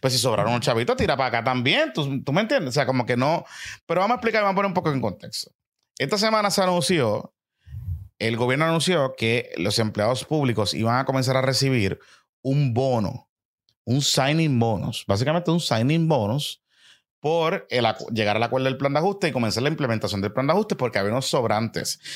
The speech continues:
que se negociaron durante la discusión esta que se estaba dando del plan de ajuste. En esa discusión, pues, muchos empleados del gobierno van a recibir muchos chavitos, algunos de ellos van a recibir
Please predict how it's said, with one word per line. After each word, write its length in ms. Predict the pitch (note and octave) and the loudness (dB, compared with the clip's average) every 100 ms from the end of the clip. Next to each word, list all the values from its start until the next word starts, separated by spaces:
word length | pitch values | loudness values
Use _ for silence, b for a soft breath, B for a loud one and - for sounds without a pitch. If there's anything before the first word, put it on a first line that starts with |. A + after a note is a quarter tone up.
| B - | B -4
que 120 | C3+ | 0
se 160 | C#3 | 2
negociaron 640 | C3 A#2+ G#2+ B2 A#2 G2 - - - | 2 0 0 2 2 0 -6 -14 -4
durante 400 | G#2+ G#2 G2 G2+ | 0 0 0 2
la 120 | F#2+ F#2+ | 2 0
discusión 420 | - G2+ F#2+ G#2 | 0 0 2 2
esta 160 | A#2 | 2
que 60 | C#3+ | 0
se 60 | A2 | 0
estaba 200 | F2 F2+ | -2 0
dando 200 | A#2+ C3 | 0 -2
del 80 | - | -2
plan 160 | F2 | -8
de 60 | - | -10
ajuste. 340 | - - - - G#2+ B B B | -10 -10 -14 -14 -16 B B B
En 120 | B2+ D#3+ | -2 0
esa 200 | F#3 A3 | 2 2
discusión, 680 | A3 A3+ G#3+ B3 F#3 A3 - B B - - | 0 0 0 2 0 -2 -10 B B -16 -4
pues, 600 | B2 A#2 A2 G#2+ G#2 - _ - | 0 2 2 2 0 -6 _ -2
muchos 400 | A2+ C3 C#3+ F3 | 0 2 0 0
empleados 340 | F3 F#3 F3+ | 0 0 2
del 100 | F3+ | 0
gobierno 340 | F3+ G3 F#3 C3+ | 0 2 2 2
van 80 | |
a 60 | B2+ | 2
recibir 240 | C#3+ E3 | 2 2
muchos 240 | D#3+ D#3 - | 2 0 0
chavitos, 460 | F#3+ G3+ F#3 D3 - | 0 0 0 0 2
algunos 540 | G#2+ G2 F#2+ G#2+ B2 | 0 0 0 0 0
de 80 | D3+ | 0
ellos 100 | D#3+ | 0
van 140 | C#3 | 0
a 20 | A2 | 0
recibir 500 | G#2+ A#2 D3 - | 0 0 0 -4